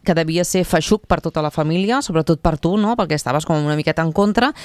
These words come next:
però mica en mica vas veient en aquest grup de persones que hi ha tot un treball, que us acompanyen, que us assessoren, que us sentiu, doncs, una més, no? Eh, almenys no estic sola,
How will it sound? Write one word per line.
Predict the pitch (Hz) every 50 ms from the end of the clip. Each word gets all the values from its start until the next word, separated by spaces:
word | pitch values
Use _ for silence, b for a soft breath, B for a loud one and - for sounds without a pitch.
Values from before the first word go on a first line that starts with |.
| B B B
però | - 190 185 185
mica | 185 208 220 - - 233
en | 226 240
mica | 254 240 - 269 302 320 -
vas | 214 185 170
veient | 165 170 170 165 180 208 247 349 349 _ b b b -
en | 175 170
aquest | 175 160 - 180 165 165 160 160 156 156 160
grup | 160 156 170 185 170 151
de | 165 160 -
persones | 165 165 - - 180 190 208 240 330 - - - B B B B
que | B 180 170
hi | 170
ha | 160
tot | 160 - 190 185 - - 165
un | 165 160 160 160 160 156 151 147
treball, | - 165 165 160 165 170 202 240 285 294 B B B B B B
que | - 175 170
us | 170 156 170
acompanyen, | 165 160 - 160 156 143 165 175 190 190 208 208 214 214 214 -
que | 190 170
us | 156 156 156
assessoren, | 165 151 - 160 - - 190 196 196 202 208 208 214 220 208 B B B B B B
que | - 185 175 175 175
us | 185 175 170 175 170 156 -
sentiu, | - - - - - - 190 185 185 156 196 208 202 190 185 175
doncs, | 170 165 160 160 - - - -
una | 220 233 247 226
més, | 202 220 233 - - - - -
no? | 175 190 262 - _ -
Eh, | 196 190 185 180
almenys | 170 170 185 214 214 190
no | 190 185
estic | - - 190 160
sola, | - - 196 196 196 226 349